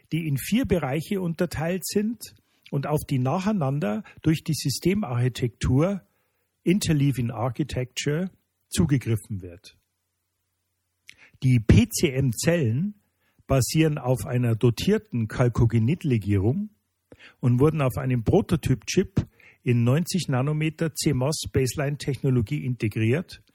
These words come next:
der als Charakterisierungsplattform dient. Zitat: „Dank dieser Fortschritte lassen sich die großen Herausforderungen der Mehrbit-P-C-M-Speicherung wie Drift, Variabilität,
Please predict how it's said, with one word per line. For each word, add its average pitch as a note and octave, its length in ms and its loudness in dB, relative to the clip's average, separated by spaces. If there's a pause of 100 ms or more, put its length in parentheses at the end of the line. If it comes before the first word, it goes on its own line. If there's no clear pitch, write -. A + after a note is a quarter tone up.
(300)
der C#3 140 -4
als C3+ 260 -4
Charakterisierungsplattform C3+ 1400 0
dient. A2 400 -6 (840)
Zitat: D#3 640 -4 (640)
„Dank G#3+ 260 0
dieser A3+ 300 0
Fortschritte G#2 760 -2 (340)
lassen C#3+ 260 0
sich D#3 240 -4
die C#3+ 120 -4
großen G3 420 0
Herausforderungen E3 1040 0
der C#3 140 0
Mehrbit-P-C-M-Speicherung C#3 1800 0 (240)
wie A#2+ 120 2
Drift, D3 560 -2 (140)
Variabilität, C#3 1160 0